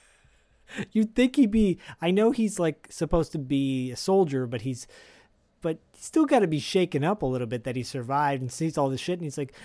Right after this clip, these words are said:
"I'm gonna put some, I'm gonna put this little ditty on and rock out to it." Do, do, do, do, do, do, do, do. I don't even, the, the, the song was so forgettable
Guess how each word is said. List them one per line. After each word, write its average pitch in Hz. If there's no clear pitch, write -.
"I'm -
gonna 302
put 190
some, 135
I'm 240
gonna 240
put 180
this 175
little 180
ditty 160
on 123
and 120
rock 170
out 170
to 135
it." 123
Do, 311
do, 269
do, 262
do, 254
do, 262
do, 214
do, 262
do. 254
I 175
don't 185
even, 151
the, 156
the, 151
the 156
song 196
was 170
so 175
forgettable 135